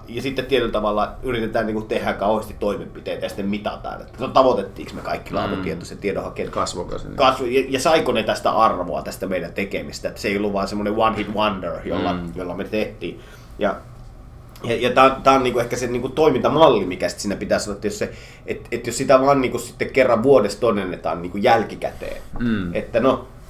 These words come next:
Speaker 1: nyt meillä nyt niitä laadutietoisia tiedonhakijoita nyt tavoitettiin, niin no, oliko se se, mitä te yrititte tehdä? Vai oliko se vaan se seurausta siitä, mitä nyt sattui tapahtumaan?
Speaker 2: Mm.
Speaker 1: Mut, mut kyllähän tä-, tos-, tossakin niinku,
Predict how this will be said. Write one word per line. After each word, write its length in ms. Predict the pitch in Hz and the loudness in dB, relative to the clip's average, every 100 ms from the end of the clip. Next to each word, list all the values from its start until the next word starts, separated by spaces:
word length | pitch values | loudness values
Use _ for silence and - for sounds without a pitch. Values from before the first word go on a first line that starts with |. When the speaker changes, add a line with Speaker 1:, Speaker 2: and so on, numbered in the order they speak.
| - | 0
Speaker 1:
nyt 260 | 135 135 104 | 2 2 -2
meillä 220 | 98 104 | -2 -2
nyt 180 | 117 127 | -4 0
niitä 240 | 135 135 | 0 4
laadutietoisia 760 | 143 143 135 135 127 131 135 123 | 8 8 8 4 2 2 2 4
tiedonhakijoita 760 | 143 127 107 110 - 113 - | 4 4 6 4 4 0 2
nyt 180 | 113 120 | 0 6
tavoitettiin, 760 | 131 127 104 95 - 95 90 - | 8 8 4 0 -6 -6 -6 -4
niin 200 | 117 123 | -6 -4
no, 100 | 131 - - | -6 -6 -2
oliko 240 | 127 135 127 | 2 2 0
se 80 | |
se, 140 | 113 143 | 0 2
mitä 260 | 131 131 | 4 4
te 120 | 127 123 | 0 4
yrititte 580 | 175 170 - - - | 8 10 8 0 -8
tehdä? 460 | - - - - - - - - - | -8 -8 -10 -6 -6 -6 -16 -6 4
Vai 160 | 113 | 6
oliko 200 | 117 120 | 6 0
se 140 | 120 117 | 2 2
vaan 180 | 113 | 2
se 100 | 110 | 2
seurausta 640 | 120 151 147 120 87 - 80 | 2 6 8 6 2 0 -4
siitä, 300 | 104 90 87 | -6 -4 -4
mitä 260 | 95 101 | -2 -2
nyt 160 | 104 101 | -2 4
sattui 340 | 139 131 - | 6 6 2
tapahtumaan? 720 | 95 82 - - - - - - - | -2 -2 -2 -8 -12 -12 -12 -12 -8
Speaker 2:
Mm. 420 | 95 92 85 82 - - | -6 -4 -6 -8 -14 -12
Speaker 1:
Mut, 200 | - 104 | -10 -8
mut 180 | 117 - | -8 -6
kyllähän 240 | - 135 147 | 2 2 4
tä-, 80 | 156 | 0
tos-, 140 | 160 156 | 2 2
tossakin 500 | - 151 151 123 120 | 2 -2 -2 -6 -2
niinku, 380 | 120 123 123 | -2 0 0